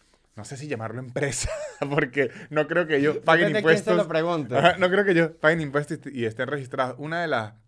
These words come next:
Speaker 1: páginas de piratería más grandes de la Tierra intentó comprar unas plataformas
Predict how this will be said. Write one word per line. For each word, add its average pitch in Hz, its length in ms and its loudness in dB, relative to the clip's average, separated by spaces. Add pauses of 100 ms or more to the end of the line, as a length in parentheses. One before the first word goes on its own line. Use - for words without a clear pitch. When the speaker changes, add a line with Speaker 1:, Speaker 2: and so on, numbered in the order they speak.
(120)
Speaker 1:
páginas 160 520 -4
de 127 100 -8
piratería 120 680 -8 (440)
más 135 440 -8
grandes 156 400 -2
de 147 80 -8
la 117 200 -8
Tierra 135 420 -8
intentó 147 920 -8 (580)
comprar 143 400 -6
unas 190 180 -10
plataformas 180 1080 -10